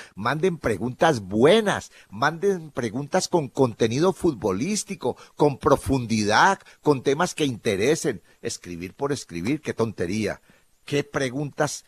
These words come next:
como la rueda de prensa de James de hoy, qué preguntas tan chimbas fueron algunas.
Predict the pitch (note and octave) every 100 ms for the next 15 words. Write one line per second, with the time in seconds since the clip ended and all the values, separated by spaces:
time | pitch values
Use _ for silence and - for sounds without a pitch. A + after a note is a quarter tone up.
0 | _ - F#2+ F2 G2+ A2+ G2+ G2 F#2+ A#2+
1 | G2 D#2+ G2 F#2 E2+ E2 E2 - _ _
2 | A#2 A2 A2+ A2+ B2 - F2 E2 - -
3 | D3 F2 D#2+ G#2 G2 F#2 D#2+ F2 D2 -
4 | -